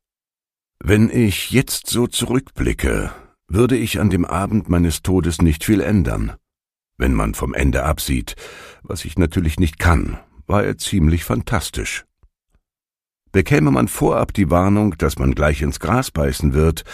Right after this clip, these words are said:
liefe man vielleicht schreiend rum, würde den Gott, von dem man annähme,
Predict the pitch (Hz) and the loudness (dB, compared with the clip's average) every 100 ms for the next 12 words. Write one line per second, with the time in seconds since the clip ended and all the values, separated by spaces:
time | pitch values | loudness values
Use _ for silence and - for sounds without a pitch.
0 | - - - - 107 98 95 90 85 87 | -16 -18 -12 -2 -2 2 4 4 4 2
1 | 80 80 73 78 71 69 120 127 120 107 | 2 2 0 2 2 2 2 2 0 -2
2 | - 69 62 64 65 62 98 95 - - | -2 -2 0 0 -2 0 0 -2 -4 -20
3 | - - - 60 52 64 60 58 60 80 | -20 -12 -4 -4 -2 -2 -2 -4 -4 2
4 | 95 80 80 80 80 80 | 4 6 4 4 4 2